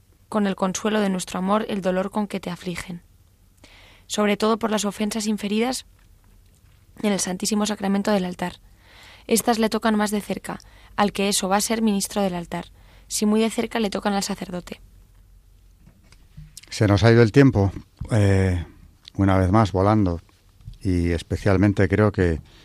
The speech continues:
Speaker 2: desde que estamos tocando el tema del Sagrado Corazón, se nos pasan los programas a una velocidad mucho mayor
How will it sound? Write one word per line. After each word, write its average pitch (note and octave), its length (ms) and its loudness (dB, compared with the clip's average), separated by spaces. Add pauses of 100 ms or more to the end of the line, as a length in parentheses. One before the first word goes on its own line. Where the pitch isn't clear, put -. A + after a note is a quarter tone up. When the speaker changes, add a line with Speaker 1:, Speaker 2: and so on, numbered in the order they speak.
(280)
Speaker 2:
desde F#2 320 0
que E2+ 80 0
estamos G#2 380 2
tocando G#2 340 4
el F#2+ 80 2
tema E2+ 240 2
del E2+ 120 0
Sagrado G2 380 2
Corazón, G2+ 380 2
se G#2 100 -2
nos F2 160 -2
pasan G2+ 280 -2
los G2+ 160 -2
programas G2+ 500 0 (520)
a G2+ 140 -4
una G#2+ 200 0
velocidad G2+ 580 0
mucho G2 260 -4
mayor F#2+ 380 0